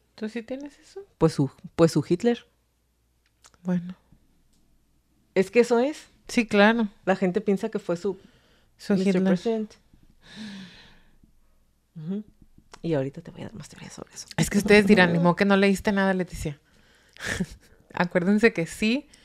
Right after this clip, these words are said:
Speaker 1: pero leo lo necesario para lo mío, para que Jacqueline me sorprenda. Hace mucho que no me sorprendía tanto como ahorita.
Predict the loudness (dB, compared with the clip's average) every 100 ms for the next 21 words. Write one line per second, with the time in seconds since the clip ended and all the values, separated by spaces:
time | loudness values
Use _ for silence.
0 | _ -20 -4 2 4 4 4 4 4 2
1 | 0 0 -4 -2 0 0 0 0 0 -2
2 | -2 0 0 -2 -2 -4 -6 -6 -6 -6
3 | -6 -6 -6 -6 -6 -6 -4 -4 -4 -2
4 | -2 -2 -4 -4 -6 -6 -6 -6 -6 -4
5 | -4 -4 -2 0 0 4 4 4 0 -2
6 | -2